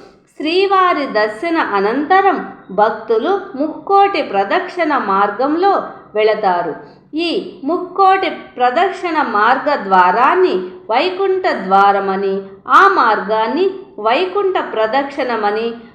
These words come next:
అంటూ ఉంటారు. వైకుంఠ ఏకాదశి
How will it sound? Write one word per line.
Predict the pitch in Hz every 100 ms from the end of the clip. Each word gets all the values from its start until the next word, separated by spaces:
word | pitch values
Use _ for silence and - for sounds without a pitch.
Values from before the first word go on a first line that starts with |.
| -
అంటూ | 269 302 311 370 453 - - 226
ఉంటారు. | 226 226 208 190 165 - - - _ _ -
వైకుంఠ | 185 202 349 381 453 494 453
ఏకాదశి | 277 196 240 311 349 294 214 190 190 320 320 -